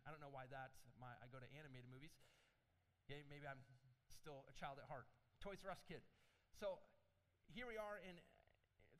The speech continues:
thinking of, I don't, I don't know what Moses coming down the mountain, what color his skin is, what it looked like for him to glow. It's like the, the old,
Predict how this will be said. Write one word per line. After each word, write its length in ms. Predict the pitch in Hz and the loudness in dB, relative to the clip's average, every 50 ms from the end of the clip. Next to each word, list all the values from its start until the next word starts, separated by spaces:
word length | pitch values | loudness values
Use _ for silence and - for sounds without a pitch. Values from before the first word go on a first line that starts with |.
| - | 0
thinking 240 | 247 240 196 214 180 | 0 2 2 2 0
of, 80 | 151 - 190 | 2 4 4
I 0 | |
don't, 140 | 180 - 175 196 | 4 4 4 2
I 20 | 208 | 0
don't 80 | 208 208 | 2 2
know 80 | 208 | 4
what 160 | 202 190 185 180 170 | 4 4 4 4 2
Moses 320 | 180 208 220 - - - - | 4 4 2 0 -2 -2 0
coming 160 | 214 208 196 | 0 0 0
down 160 | 196 196 180 | 0 0 0
the 80 | 175 180 | 0 0
mountain, 320 | 180 185 180 - 180 151 127 180 | 0 -2 -2 -2 -4 -2 2 2
what 160 | - - - - | 2 2 2 0
color 320 | - 202 196 202 202 190 160 | 2 2 2 4 2 0 0
his 160 | 190 190 190 - - | 0 -2 -2 -4 -6
skin 240 | - 185 185 185 | -4 -2 -2 -2
is, 240 | 185 185 185 185 175 - - 147 - 117 | -2 -4 -6 -6 -8 -8 -10 -8 -2 4
what 160 | 151 226 - | 6 6 6
it 160 | - 202 208 - 180 | 6 2 0 2 2
looked 240 | 175 214 - - - | 0 0 0 2 2
like 160 | 208 208 202 202 - | 2 2 2 0 -4
for 80 | 202 | -2
him 240 | 190 151 196 214 220 196 - 226 | 0 2 2 2 0 0 -2 -2
to 80 | 214 180 151 | -2 -2 0
glow. 320 | 165 202 226 226 - 113 - - - - - - - - - - - - _ _ _ _ _ - - _ - _ _ _ _ _ _ _ - - - - - - | 4 6 6 6 4 2 -2 -10 -14 -20 -20 -20 -20 -20 -20 -20 -20 -20 _ _ _ _ _ -20 -20 _ -20 _ _ _ _ _ _ _ -20 -20 -20 -20 -20 -12
It's 80 | - - | -6 -6
like 160 | 185 180 - | -4 -2 0
the, 80 | 196 175 160 | -2 -2 0
the 80 | 175 190 | 0 0
old, 160 | 190 165 143 | 0 0 -2